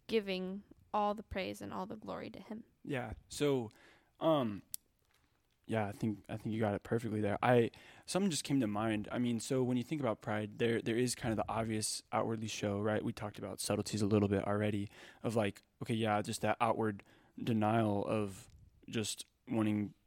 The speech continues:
Speaker 2: of realizing what you're really created for. I feel like pride can also take the f-, like, a really, um, low-key kind of form of, like, realizing that you are flawed, realizing there is a problem, but almost just, like, I,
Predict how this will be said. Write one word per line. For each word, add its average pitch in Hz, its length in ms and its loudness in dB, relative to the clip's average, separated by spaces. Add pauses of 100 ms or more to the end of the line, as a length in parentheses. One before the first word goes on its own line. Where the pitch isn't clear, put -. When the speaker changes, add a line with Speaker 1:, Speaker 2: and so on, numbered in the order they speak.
(120)
Speaker 2:
of 113 160 2
realizing 123 340 12
what 117 80 6
you're 110 100 4
really 107 200 4
created 110 340 2
for. 101 260 -2 (340)
I 123 100 0
feel 175 180 2
like 180 160 2
pride 127 340 0
can 123 140 0
also 117 240 4
take 117 260 4
the 117 60 0
f-, - 260 -4
like, 117 160 2
a 117 80 6
really, 113 480 2 (420)
um, 107 400 2 (140)
low-key 123 520 4
kind 113 200 -2
of 107 60 -2
form 107 260 2
of, 104 80 2
like, 101 240 -2 (380)
realizing 170 520 8
that 123 260 6
you 120 400 4 (520)
are 120 200 6
flawed, 139 400 4
realizing 127 260 2
there 113 140 -2
is 120 120 0
a 131 60 -2
problem, 135 260 2
but 123 100 0
almost 123 280 2
just, - 160 -6
like, 104 220 -4 (520)
I, 90 60 -8